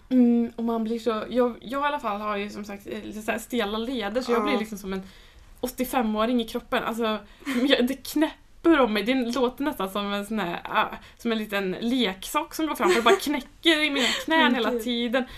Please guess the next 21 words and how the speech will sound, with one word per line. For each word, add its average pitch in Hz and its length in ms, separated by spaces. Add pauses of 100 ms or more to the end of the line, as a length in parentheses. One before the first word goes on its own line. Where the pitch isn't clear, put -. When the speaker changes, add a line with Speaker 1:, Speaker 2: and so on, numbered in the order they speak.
(320)
Speaker 1:
Och - 60
jag 269 80
känner 269 140
mig 254 100
så 285 360
stel 226 840 (160)
och 247 180
har 233 400
ont 233 200
i 233 60
kroppen. 254 520
Jag 254 100
vaknar 262 240
Speaker 2:
Mm. 262 40
Speaker 1:
nästan 208 180
så 202 120
här 190 60
med 202 140
lite 202 120
nackspärr 269 760
liksom, 180 400